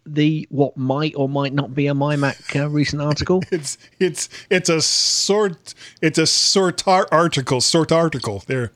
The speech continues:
Speaker 2: that's what
Speaker 1: Sort
Speaker 2: it is.
Speaker 1: article.
Speaker 2: Sort
Speaker 1: Sort
Speaker 2: article.
Speaker 1: article.
Speaker 2: Say that very, very carefully.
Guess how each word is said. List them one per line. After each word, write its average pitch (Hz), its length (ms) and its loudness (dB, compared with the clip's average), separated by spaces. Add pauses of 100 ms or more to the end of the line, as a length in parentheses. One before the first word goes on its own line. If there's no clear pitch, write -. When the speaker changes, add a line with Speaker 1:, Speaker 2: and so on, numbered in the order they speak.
Speaker 2:
that's - 220 -4
what 120 160 2
Speaker 1:
Sort 113 40 2
Speaker 2:
it - 80 6
is. 170 60 4
Speaker 1:
article. - 380 -4 (100)
Speaker 2:
Sort - 260 2
Speaker 1:
Sort - 100 8
Speaker 2:
article. 151 420 0
Speaker 1:
article. 113 140 -8 (420)
Speaker 2:
Say 170 240 2
that 160 260 4
very, 170 460 4
very 147 360 2
carefully. 123 560 -2